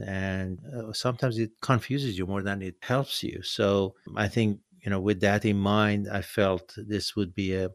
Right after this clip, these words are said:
great contribution to the world of medicine and to the community to be able to share your knowledge and, of course, you know,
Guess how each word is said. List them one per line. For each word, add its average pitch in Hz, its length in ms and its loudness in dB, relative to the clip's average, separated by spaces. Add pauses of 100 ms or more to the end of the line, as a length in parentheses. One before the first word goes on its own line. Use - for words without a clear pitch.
great 104 280 4
contribution 98 600 0
to 92 100 0
the 90 100 0
world 92 200 0
of 92 80 0
medicine 92 540 -2
and 92 160 -2
to 98 140 -2
the 90 120 0
community 95 680 -2
to 95 140 -8
be 92 160 2
able 92 280 0
to 98 180 -6
share 98 420 2
your 95 200 2
knowledge 92 560 0
and, 87 300 0
of - 160 -8
course, - 560 -2
you 101 120 -4
know, - 120 -6